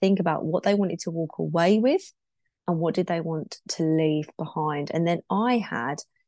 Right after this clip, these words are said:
the privilege of collecting those postcards in and reading them, which was really, really useful for me as the host, because then the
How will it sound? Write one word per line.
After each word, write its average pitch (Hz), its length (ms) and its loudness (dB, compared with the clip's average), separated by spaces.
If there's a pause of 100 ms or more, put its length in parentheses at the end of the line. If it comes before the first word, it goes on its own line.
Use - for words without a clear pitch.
(380)
the - 240 -20
privilege 165 540 4
of 165 160 -2
collecting - 560 0
those 165 180 2
postcards - 560 -4
in 156 300 0 (400)
and 175 300 0
reading 175 420 4
them, 143 240 -4
which 165 180 0
was 185 160 0
really, 214 320 2
really 226 180 2
useful 190 440 0
for - 180 -12
me 151 400 -2
as 180 160 -4
the 175 100 -12
host, 151 340 -4
because 160 380 -2
then 160 280 -2 (600)
the 156 120 -18